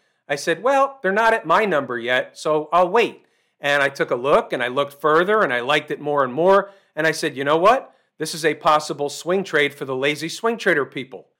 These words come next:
About a week later, they got to the number. Five ninety-two was my number,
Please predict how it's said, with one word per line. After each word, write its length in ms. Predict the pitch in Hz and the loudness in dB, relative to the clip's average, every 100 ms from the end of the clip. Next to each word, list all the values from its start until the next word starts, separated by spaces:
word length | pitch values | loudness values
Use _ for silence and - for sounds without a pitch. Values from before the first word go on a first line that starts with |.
| _ | _
About 140 | 151 | 0
a 60 | 135 | 0
week 260 | 127 147 151 | 0 -4 -2
later, 320 | 156 214 226 | 2 2 2
they 120 | 151 | 2
got 260 | 147 156 156 | 4 2 2
to 80 | |
the 100 | 143 | -4
number. 580 | 127 151 196 220 240 - _ | -2 0 2 4 2 -2 _
Five 300 | - 160 151 | 0 2 2
ninety-two 540 | 151 151 143 139 175 | 0 0 -4 -6 -4
was 160 | 151 135 | -4 -4
my 160 | 135 139 | -4 0
number, 520 | 190 208 208 202 | 2 2 0 -2